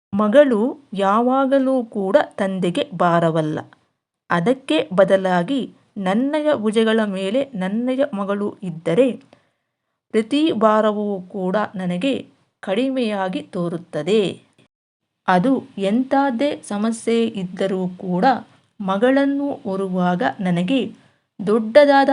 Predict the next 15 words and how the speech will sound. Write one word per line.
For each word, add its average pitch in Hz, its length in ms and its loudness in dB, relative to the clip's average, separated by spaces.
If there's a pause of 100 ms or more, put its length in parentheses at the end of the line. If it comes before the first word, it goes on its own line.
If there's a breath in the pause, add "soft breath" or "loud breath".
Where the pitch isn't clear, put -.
(140)
ಸಮಸ್ಯೆಯೂ 190 720 -4
ಕೂಡ 180 300 -4 (280)
ಚಿಕ್ಕದಾಗಿ 226 920 -2
ಕಾಣುತ್ತದೆ" 180 920 -2
ಅಂತ 170 240 -4 (1120 soft breath)
ಆ 233 320 0
ರೈತನು 190 680 -2 (260)
ಸ್ವಾಮಿ 240 520 -2
ವಿವೇಕಾನಂದರಿಗೆ 185 1200 -2 (100)
ಹೇಳಿದರು. 170 840 -2 (1000)
ಸ್ತ್ರೀಯು 247 800 0 (180)
ಹುಟ್ಟಿನಿಂದಲೂ 233 1000 -2
ಕೂಡ 180 380 -2 (800)
ತಂದೆ 254 520 2
ತಾಯಿಗಳ 214 600 2